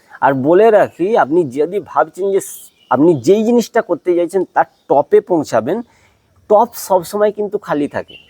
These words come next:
টপ পোস্ট সবসময় খালি থাকে, টপ পোস্ট always vacant। তো আপনি আরামে করতে পারেন, এই বিশ্বাসের সঙ্গে কন্টিনিউ করে যান, কন্টিনিউ করে যান। যতই কম্পিটিশন আসুক, কম্পিটিশন সবসময় থাকবে, আর যত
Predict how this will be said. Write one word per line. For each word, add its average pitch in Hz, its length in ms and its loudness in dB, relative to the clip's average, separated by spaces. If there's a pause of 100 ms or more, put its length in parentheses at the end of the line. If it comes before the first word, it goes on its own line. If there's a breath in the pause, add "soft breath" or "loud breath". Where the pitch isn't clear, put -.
(120)
টপ 170 180 2 (120)
পোস্ট 220 240 0
সবসময় 160 460 -2
খালি 107 260 -10
থাকে, 90 260 -18 (380)
টপ 147 240 2
পোস্ট 196 200 -2
always 156 360 4
vacant। 123 400 -12 (320)
তো 170 60 -2
আপনি 147 260 0 (120)
আরামে 156 340 0
করতে 170 280 -6
পারেন, 127 180 -2
এই 156 80 0
বিশ্বাসের 185 460 -4
সঙ্গে 202 280 -2
কন্টিনিউ 214 580 0
করে 143 260 0
যান, - 140 -12 (120)
কন্টিনিউ 190 440 0
করে 196 240 0
যান। 220 220 0
যতই 190 400 0
কম্পিটিশন 170 580 -4
আসুক, 107 240 -10 (540)
কম্পিটিশন 202 600 0
সবসময় 202 540 2
থাকবে, 214 280 0
আর 233 60 4
যত 180 340 0